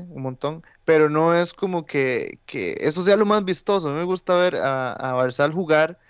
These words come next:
cuando tiene el puck y que deslice el puck por, por todo el campo, ¿verdad? Eso es muy bueno de él y yo creo que está en élite y puede ser superestrella, ¿verdad?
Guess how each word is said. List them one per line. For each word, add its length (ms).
cuando 220
tiene 200
el 80
puck 300
y 100
que 220
deslice 420
el 80
puck 280
por, 200
por 180
todo 180
el 80
campo, 380
¿verdad? 240
Eso 160
es 300
muy 240
bueno 400
de 180
él 160
y 200
yo 140
creo 240
que 380
está 260
en 100
élite 360
y 60
puede 240
ser 160
superestrella, 680
¿verdad? 300